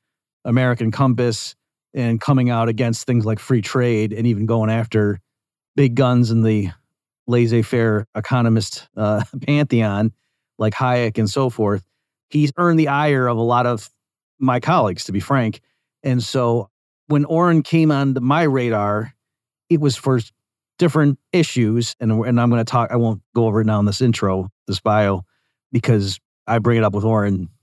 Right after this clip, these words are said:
when the interview starts. Okay, but let me just say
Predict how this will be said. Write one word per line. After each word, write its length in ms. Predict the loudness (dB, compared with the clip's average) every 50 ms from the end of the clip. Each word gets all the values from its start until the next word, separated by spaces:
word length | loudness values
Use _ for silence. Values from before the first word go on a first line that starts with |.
| _
when 140 | -2 0 2
the 80 | 2 2
interview 240 | 2 0 -2 -2 -4
starts. 400 | -4 -6 -10 -10 -12 -16 -18 -20 _ _ _ _ _ _ _ -12
Okay, 220 | -6 -4 -2 -2
but 160 | -2 -2 -2 -2
let 100 | -2 0
me 60 | 0
just 220 | -2 -2 -4 -6 _ _ -18
say 580 | -14 -12 -6 -2 -2 0 0 0 0 -2 -4